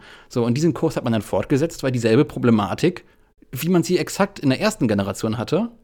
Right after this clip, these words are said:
hat man ja auch in der zweiten Generation. Das waren ja auch Gameboy-Spiele, ergo in dieser Form ist diese Story in der Konnektivität mit den anderen, mit dem Tausch der Pokémon und so weiter nicht mehr verfügbar.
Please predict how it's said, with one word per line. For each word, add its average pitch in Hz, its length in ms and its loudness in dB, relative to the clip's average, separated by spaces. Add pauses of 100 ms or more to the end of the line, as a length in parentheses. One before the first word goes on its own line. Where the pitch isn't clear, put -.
(140)
hat - 180 -8
man 139 100 2
ja 135 80 0
auch 131 80 -4
in 147 60 -2
der 143 80 -2
zweiten 151 340 0
Generation. 101 420 -4
Das 107 120 -6
waren 117 100 2
ja 131 80 2
auch 139 160 -4
Gameboy-Spiele, 123 720 2
ergo 123 400 2 (340)
in 131 100 0
dieser 127 180 4
Form 123 420 2 (240)
ist 123 200 -4
diese 120 160 0
Story 123 520 2 (180)
in 139 100 4
der 123 100 4
Konnektivität 120 840 0
mit - 140 -10
den - 60 -4
anderen, 117 360 2
mit 110 120 -2
dem 104 160 -4
Tausch 170 260 -2
der 143 140 -6
Pokémon 117 420 -2
und 170 140 -4
so 123 120 -2
weiter 120 300 -2 (300)
nicht 135 280 0
mehr 117 120 0
verfügbar. - 600 -6